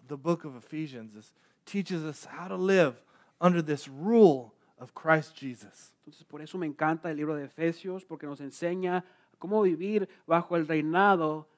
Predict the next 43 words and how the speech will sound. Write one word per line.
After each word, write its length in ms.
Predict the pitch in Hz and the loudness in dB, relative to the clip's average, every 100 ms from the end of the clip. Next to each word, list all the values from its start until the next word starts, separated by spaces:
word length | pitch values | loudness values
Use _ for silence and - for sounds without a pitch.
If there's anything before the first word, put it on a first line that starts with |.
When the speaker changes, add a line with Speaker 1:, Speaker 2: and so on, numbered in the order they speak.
| _ | _
Speaker 2:
del 280 | 147 156 147 | -8 -8 -6
Rey 400 | 151 180 180 180 | -2 0 0 -2
Cri-, 220 | - 160 | -10 -12
y 60 | 160 | -12
Cristo 360 | - 165 - | -12 -12 -14
Jesús. 420 | 160 139 - 131 120 _ _ _ - _ _ | -20 -20 -20 -20 -20 _ _ _ -20 _ _
Speaker 1:
Pray 160 | - 165 | 4 6
with 80 | 127 | 4
me, 100 | 117 | -4
please. 400 | - 110 101 - - | -14 -16 -16 -20 -12
Speaker 2:
Ore 160 | 160 | -8
conmigo, 380 | 170 151 143 151 | -6 -4 -4 -4
por 140 | 139 123 | -8 -14
favor. 320 | 117 120 120 _ - | -14 -14 -14 _ -4
Speaker 1:
Lord 300 | 131 208 175 | 6 8 8
Jesus, 600 | 156 247 226 185 165 170 | 6 6 6 4 2 -4
uh, 100 | 135 131 | -6 -4
I 100 | 170 | -4
just 300 | 175 170 - | -4 -10 0
thank 300 | 208 233 - | 4 4 4
you, 80 | 185 | 2
Lord. 240 | 180 185 | 4 4
We 140 | 170 | 6
worship 540 | 170 180 233 226 226 - | 6 8 8 6 -2 -2
you. 140 | 151 | -4
You 320 | 143 202 262 220 | -2 2 2 4
are 220 | 190 180 | 4 2
King. 520 | - 208 208 160 113 _ _ _ _ _ _ _ _ _ | -2 -8 -6 -6 -10 _ _ _ _ _ _ _ _ _
Speaker 2:
Señor 280 | 135 143 156 | -12 -8 -8
Jesús, 520 | 160 - 165 180 143 - _ _ _ _ _ | -10 -10 -4 -4 -4 -12 _ _ _ _ _
te 80 | - | -12
alabo, 420 | 147 123 160 147 127 | -10 -6 -6 -6 -14
te 80 | |
adoro, 360 | 127 139 170 156 | -8 0 2 0
te 100 | - | -6
doy 140 | 143 | -16
las 180 | 151 165 | -12 -12
gracias 480 | 139 165 175 180 175 | -4 -2 -2 -4 -12
porque 280 | - 160 147 | -14 -18 -18
tú 300 | _ 156 175 | _ -6 -2
eres 340 | 165 165 160 - | 0 0 -2 -10
el 120 | 131 | -20
Rey. 280 | 131 127 | -18 -18